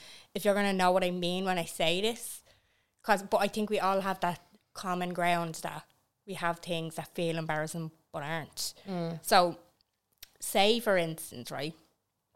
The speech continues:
Speaker 1: you're in, say you're going into work, you're in a communal area.
Speaker 2: Mm-hmm.
Speaker 1: Right, you go over to the radio
Speaker 2: Mm-hmm.
Speaker 1: and you press the on button. That's not embarrassing, right? But if you go up to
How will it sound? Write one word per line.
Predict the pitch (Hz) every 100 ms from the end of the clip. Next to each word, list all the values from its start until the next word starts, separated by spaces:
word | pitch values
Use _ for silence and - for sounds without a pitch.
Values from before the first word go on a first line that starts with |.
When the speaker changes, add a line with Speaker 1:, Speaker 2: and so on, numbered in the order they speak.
| _ - _ -
Speaker 1:
you're | 214
in, | 196 226 226 - _ _ _
say | - 262
you're | 247
going | 185 175
into | 175
work, | 165 147 -
you're | 170
in | 180
a |
communal | 185 202 180 170 165 160
area. | 165 160 - -
Speaker 2:
Mm-hmm. | 214 190 190 165 _ _ - - - _ _
Speaker 1:
Right, | 196 170 - -
you | 220
go | 220
over | 240 277
to | -
the | 226
radio | 196 190 196 185 151 165 - _ -
Speaker 2:
Mm-hmm. | 190 175
Speaker 1:
and |
you | 196
press | 196 180
the | -
on | 175 170
button. | 175 - 170
That's | 165 170 -
not | 156
embarrassing, | 175 165 160 - - - - _ _
right? | 170 185 - - - -
But | 202
if | 185
you | 202 277
go | 294 277 220
up | 208 -
to | - 185 170